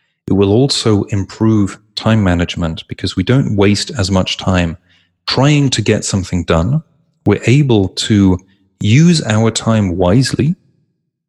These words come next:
or more wisely, to get a better effect. Alternative, of course, would be to, uh, to spend time going on, on internet, looking for the same level of information, sorting through it. And that takes a lot of time. And that also, you know, time is money,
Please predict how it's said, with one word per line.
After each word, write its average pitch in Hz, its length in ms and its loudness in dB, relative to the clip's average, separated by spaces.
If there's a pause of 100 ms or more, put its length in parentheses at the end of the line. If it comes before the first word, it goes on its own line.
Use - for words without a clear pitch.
(140)
or 82 80 -2
more 87 400 2
wisely, 85 680 -4 (460)
to - 100 -8
get 98 200 0
a 87 40 2
better 85 300 0
effect. - 500 -4 (600)
Alternative, 90 420 -2
of 82 120 -6
course, 90 260 -2
would 85 140 -4
be 82 160 -2
to, 85 220 0
uh, 82 760 -4
to - 140 -6
spend 87 240 -6
time 82 200 -4
going 80 320 -2
on, 85 220 -8 (100)
on 95 120 0
internet, 90 420 -2 (360)
looking 120 300 0
for 113 180 -4
the 104 100 -2
same 123 260 0
level 104 240 -2
of 90 60 -2
information, 90 640 -4
sorting 113 500 -2
through 87 300 -6
it. - 120 -10 (500)
And 92 140 -4
that 85 140 -6
takes - 260 -4
a 85 80 -2
lot 82 120 2
of 78 80 -4
time. 82 340 -4
And 85 120 -4
that 80 100 -2
also, 82 460 -4 (360)
you - 100 -12
know, 87 140 -12
time 85 260 -4
is 80 120 -6
money, 80 380 -4